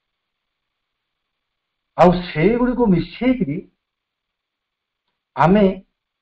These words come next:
ଯୋଉ ଗତିବିଧି ଗୁଡ଼ିକ ଆମ ଭିତରେ ଘଟୁଛି, ଯୋଉ ଜୀବନଧାରା ଭିତରେ ଆମେ ଚାଲୁଛୁ, ଯାହାକୁ ଜୀବନ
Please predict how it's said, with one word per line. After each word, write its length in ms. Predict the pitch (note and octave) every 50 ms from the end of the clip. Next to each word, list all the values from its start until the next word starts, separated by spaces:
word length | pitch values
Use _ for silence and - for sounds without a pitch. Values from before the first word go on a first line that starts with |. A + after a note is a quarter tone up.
| _ _ _ _ _ _ _ _ _ -
ଯୋଉ 220 | B2+ C3 F3 G3 F3+
ଗତିବିଧି 400 | E3+ E3 - F3+ E3+ F3 E3+ F3
ଗୁଡ଼ିକ 180 | F#3+ F3 F3+ F3+ E3
ଆମ 80 | D#3 D#3
ଭିତରେ 240 | D3+ D#3 F3 E3+ -
ଘଟୁଛି, 400 | - - - F#3 F3+ F#3 C#3 C#4 - - _ _ _ _ _ _ _ _ _ _ _ _ _ _ _ _ _ _ _ _ _ _ A#2+
ଯୋଉ 180 | A2+ E3 F3 E3+ -
ଜୀବନଧାରା 420 | D3+ D3+ D#3 E3 D#3+ D#3 D#3 D#3+ D#3+ D#3+
ଭିତରେ 200 | D#3+ E3+ D#3+ D#3
ଆମେ 120 | D#3 D#3
ଚାଲୁଛୁ, 320 | D#3 C#3+ D3 D#3+ D#3+ - E3 -
ଯାହାକୁ 200 | F3 D#3+ D3+ - D#3+
ଜୀବନ 240 | C#3 C#3+ C#3 D3+